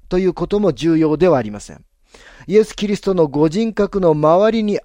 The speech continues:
集まっているかどうかということが大切なのです。そしてもしそうでないのなら、それは偶像礼拝なのです。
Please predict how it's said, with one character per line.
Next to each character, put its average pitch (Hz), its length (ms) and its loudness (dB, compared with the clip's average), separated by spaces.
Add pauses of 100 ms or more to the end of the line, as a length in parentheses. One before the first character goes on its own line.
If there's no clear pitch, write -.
集 156 340 -2
ま 233 120 0
っ 226 100 -4
て - 240 0
い 196 80 2
る 165 140 -4
か 151 220 0
ど 165 240 2
う 131 40 -4
か 98 360 -12 (260)
と 214 100 0
い 226 80 0
う 208 60 -6
こ 202 120 -6
と 196 140 -2
が 208 120 2
大 151 240 -2
切 131 260 -8
な 104 100 -12
の 90 80 -20
で - 120 -20
す。 - 180 -20 (760)
そ 185 120 -6
し - 60 -14
て 190 100 -2
も 240 180 0
し 208 140 -6
そ 240 260 -2
う 220 40 -4
で 170 120 4
な 190 180 2
い 190 40 2
の 143 140 -4
な 107 120 -8
ら、 92 220 -14 (220)
そ 170 140 -4
れ 165 80 2
は 170 140 4
偶 170 320 -4
像 208 280 0
礼 175 180 4
拝 131 180 -2
な 107 140 -12
の - 60 -20
で - 100 -20
す。 - 180 -20